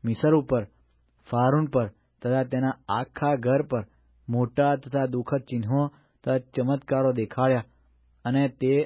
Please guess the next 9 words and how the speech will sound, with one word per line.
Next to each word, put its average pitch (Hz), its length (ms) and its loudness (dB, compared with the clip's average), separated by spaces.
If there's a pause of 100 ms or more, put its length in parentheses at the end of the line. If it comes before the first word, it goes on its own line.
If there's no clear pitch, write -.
અમને 123 320 -2
ત્યાંથી 131 460 -4
કાઢી 113 300 -2
લાવ્યો, 135 280 2 (500)
એ 135 120 2
માટે 139 360 2 (580)
કે 110 120 -4
જે 113 160 -2
દેશ 139 340 2